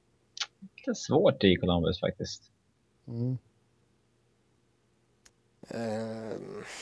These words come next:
Speaker 1: Alltså, tittar man på hans poäng så är det ju liksom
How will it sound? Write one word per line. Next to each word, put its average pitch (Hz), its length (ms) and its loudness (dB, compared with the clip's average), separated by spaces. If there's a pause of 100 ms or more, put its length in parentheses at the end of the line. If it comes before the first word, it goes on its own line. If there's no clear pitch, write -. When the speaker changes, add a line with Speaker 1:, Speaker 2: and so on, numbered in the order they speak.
(880)
Speaker 1:
Alltså, - 160 -8
tittar 160 260 8
man 147 180 10
på 156 80 6
hans 143 400 6 (680)
poäng 107 460 2
så 104 120 -2
är 95 80 6
det 95 60 2
ju 92 120 4
liksom 90 400 -2